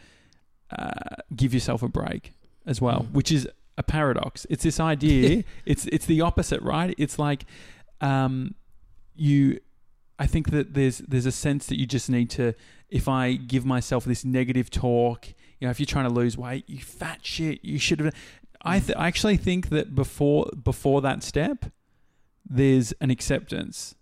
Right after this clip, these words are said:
Speaker 1: There's a realization that you can't change the past, and that the bi-, you know, the people who that you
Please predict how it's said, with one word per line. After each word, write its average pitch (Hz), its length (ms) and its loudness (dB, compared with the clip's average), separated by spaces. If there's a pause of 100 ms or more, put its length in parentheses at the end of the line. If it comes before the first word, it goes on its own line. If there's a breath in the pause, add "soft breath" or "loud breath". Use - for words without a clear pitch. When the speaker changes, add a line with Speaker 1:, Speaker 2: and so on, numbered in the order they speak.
(360)
Speaker 1:
There's 139 200 2
a 151 60 6
realization 139 1120 2 (120)
that 123 320 0 (280 soft breath)
you 135 120 -2
can't 143 300 0
change 135 280 0
the 120 120 -8
past, - 640 -8 (500 soft breath)
and 127 480 2 (100)
that 135 360 -2
the 139 80 0
bi-, - 320 -2
you 139 160 -2
know, 127 120 2 (360 soft breath)
the 147 100 -2
people 156 640 0
who 139 180 4
that - 160 0
you 131 380 4